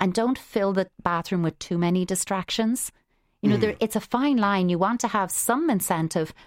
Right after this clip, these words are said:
Speaker 1: but don't over-incentivize
Speaker 2: Yes,
Speaker 1: it.
Speaker 2: yeah, yeah.
Speaker 1: It's just a normal bodily function.
Speaker 2: It turns in, can turn into performance
Speaker 1: It
Speaker 2: anxiety,
Speaker 1: really
Speaker 2: literally,
Speaker 1: can, you
Speaker 2: yeah.
Speaker 1: see, and that can actually make children pull away from it as well, because it's like, "Well, what if I get it wrong?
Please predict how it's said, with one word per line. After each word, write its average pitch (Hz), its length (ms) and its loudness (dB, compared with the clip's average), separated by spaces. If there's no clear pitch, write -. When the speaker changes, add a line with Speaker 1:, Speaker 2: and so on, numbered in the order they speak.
Speaker 1:
but 185 100 -4
don't - 280 -2
over-incentivize 165 800 0
Speaker 2:
Yes, - 260 -4
Speaker 1:
it. - 40 -6
Speaker 2:
yeah, 87 200 -6
yeah. 80 240 -10
Speaker 1:
It's - 180 -2
just 208 220 0
a 220 60 2
normal 190 400 2
bodily 175 420 0
function. 175 460 0
Speaker 2:
It 156 60 -6
turns 127 260 -2
in, 123 120 -4
can 117 180 -4
turn 135 200 -2
into 113 180 -2
performance 127 500 -2
Speaker 1:
It - 120 0
Speaker 2:
anxiety, 202 240 2
Speaker 1:
really 240 60 4
Speaker 2:
literally, 180 60 0
Speaker 1:
can, 220 340 2
you 254 180 4
Speaker 2:
yeah. 220 120 -2
Speaker 1:
see, 185 220 2
and 175 200 0
that 196 180 -2
can 214 160 0
actually 202 340 0
make 170 260 0
children 170 420 -2
pull 165 220 -2
away 160 260 0
from 160 240 -4
it 156 100 -2
as 151 200 -2
well, 170 320 2
because 185 340 -2
it's 165 160 -2
like, 160 200 -2
"Well, 180 160 0
what 175 140 0
if 180 100 -6
I 175 80 -2
get 180 120 -4
it 175 80 -4
wrong? 220 420 0